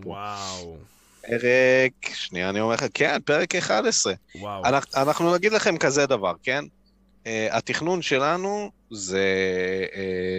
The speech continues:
Speaker 1: כל, אה, כל חמישה פרקים להביא אורח, אוקיי? לפרק.
Speaker 2: היידה.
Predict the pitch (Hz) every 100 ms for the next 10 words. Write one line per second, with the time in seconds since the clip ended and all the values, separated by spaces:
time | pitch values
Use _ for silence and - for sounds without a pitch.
0 | - - 147 143 135 117 101 - 131 131
1 | 120 113 - 104 - 131 98 90 92 85
2 | 78 76 - _ - 101 - - _ -
3 | 95 87 80 - - 101 104